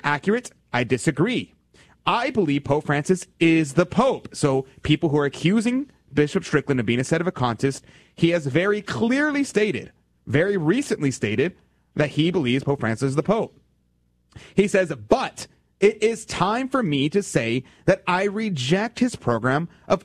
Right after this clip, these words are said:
undermining the deposit of faith. Follow Jesus." Now, this is very interesting because people will say, "Oh, well, how could he say such a thing?" And yet this synod on synodality that we're seeing,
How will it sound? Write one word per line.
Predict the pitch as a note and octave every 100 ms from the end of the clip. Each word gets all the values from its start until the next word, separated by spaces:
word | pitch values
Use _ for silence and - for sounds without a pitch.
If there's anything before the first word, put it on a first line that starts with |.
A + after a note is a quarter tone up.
| -
undermining | F3+ A3+ C4 D#3 C3 D#3+
the | F3+
deposit | G3+ - C3 C#3+ G3
of |
faith. | - C4 D#4 C#3+ - _ _ _
Follow | - E3 D#3+ F3 F3+ F#3 G3 - -
Jesus." | B2+ A#3+ F#3 B2 - - - _ _ -
Now, | B2+ C#3 C#3 D3 C#3+ _ _ -
this | B2+
is | B2
very | A#2 B2 D3+
interesting | B3 C4 - A2+
because | G2+ A2 G2+
people | - G#2 G#2 G2+ - _ _ -
will | A2 A2
say, | - A#2 G#2+ A2
"Oh, | C3 D#3
well, | C#3 G#2
how | B2
could | - B2
he |
say | - A3 C#4+
such | A3 F#3
a | C3
thing?" | B2 E3+ G#3+ - -
And | D#3
yet | D3 F3 -
this | C#3+ -
synod | E3 D3
on | C3
synodality | D3 A#2+ B2+ A3+ G3+ A#2+ C3 G3+
that | B2
we're | A#2
seeing, | G#2+ B2 A2+ E3+